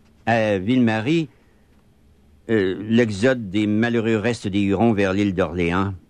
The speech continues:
les attache à leurs pas. Ils ont rejoint leur flottille de vingt-trois canots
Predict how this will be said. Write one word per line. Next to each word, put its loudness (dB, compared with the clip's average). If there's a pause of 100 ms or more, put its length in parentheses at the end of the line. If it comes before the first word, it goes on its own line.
(420)
les 0
attache -6 (920)
à 2
leurs 2
pas. 0 (1300)
Ils -4
ont 2
rejoint 2
leur 0
flottille -2
de -2
vingt-trois -2
canots -2